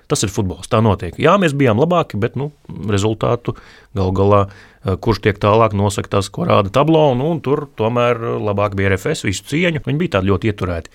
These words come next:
Pārējais parunā par R F S komandu, skaidrs, ka svinības, prieki,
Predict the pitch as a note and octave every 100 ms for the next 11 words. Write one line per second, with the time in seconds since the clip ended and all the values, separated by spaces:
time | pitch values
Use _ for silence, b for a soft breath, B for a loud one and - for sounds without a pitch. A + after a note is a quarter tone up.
0 | B B B G#2+ E3 F3+ E3 C#3 - A2+
1 | A#2 - A#2+ A2 D3 - D3+ C3+ A#2 -
2 | A#2 A#2 - G2 F2+ F2 E2+ C3 D3 C3
3 | A#2+ G2+ C3 D#3 D3+ C3+ -